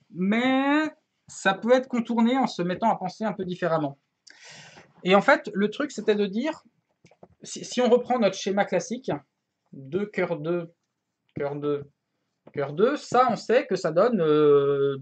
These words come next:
deux plus quatre. D'accord ? Par définition. Si on descend d'un cran, on sait que deux, cœur deux, cœur deux, ça donne deux plus trois.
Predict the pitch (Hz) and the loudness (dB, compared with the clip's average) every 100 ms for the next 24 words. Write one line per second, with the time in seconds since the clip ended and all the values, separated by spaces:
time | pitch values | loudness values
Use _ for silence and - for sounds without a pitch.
0 | 135 226 - 196 - 143 131 - _ _ | -2 -4 -4 -12 -4 -4 -4 -14 _ _
1 | _ _ _ _ _ _ _ _ _ _ | _ _ _ _ _ _ _ _ _ _
2 | - 139 135 165 202 _ _ - 143 151 | -14 -12 -4 -4 -4 _ _ -6 -4 -6
3 | - 156 - 135 - - - - - 247 | -8 -8 -6 -10 -12 -20 -20 -18 -4 0
4 | 240 247 233 208 175 - - 254 - 175 | 2 2 2 0 -2 2 2 2 -4 -8
5 | 147 143 208 202 165 165 170 165 _ _ | -6 -4 -4 -4 -4 -2 -4 -4 _ _
6 | _ _ _ _ - 143 143 147 190 302 | _ _ _ _ -10 -8 -6 -4 -4 -4
7 | - - - - 139 165 180 165 180 180 | -6 -8 -14 -10 -4 -2 -2 -4 -6 -8
8 | - - 135 - | -12 -8 -8 -8